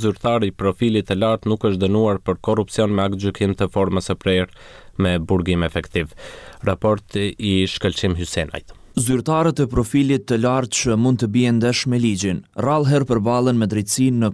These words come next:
Speaker 2: kohën sa janë duke ushtruar pozitën. Të paktën gjatë tre vjetëve të fundit,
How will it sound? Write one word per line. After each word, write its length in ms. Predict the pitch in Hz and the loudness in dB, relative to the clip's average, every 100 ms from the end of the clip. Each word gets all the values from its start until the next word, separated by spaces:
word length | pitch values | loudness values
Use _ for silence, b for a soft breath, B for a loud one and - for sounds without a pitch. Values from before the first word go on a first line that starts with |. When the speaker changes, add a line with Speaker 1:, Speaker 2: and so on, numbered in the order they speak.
| 120 | 0
Speaker 2:
kohën 320 | 120 127 120 | 0 2 0
sa 240 | 113 110 | 0 0
janë 240 | 117 120 120 | 2 2 2
duke 160 | 117 | 2
ushtruar 560 | 120 117 - 120 117 117 | 0 0 0 2 2 2
pozitën. 560 | 131 120 107 87 85 - b b | 0 0 0 -2 -6 -8 b b
Të 80 | 131 107 | -4 0
paktën 380 | 143 156 165 135 | -2 -2 -2 0
gjatë 240 | 123 120 | 0 0
tre 140 | 127 135 | -2 0
vjetëve 440 | 120 120 120 120 127 | 2 0 0 0 0
të 100 | 123 | -2
fundit, 460 | - 110 92 92 | -2 -2 0 -2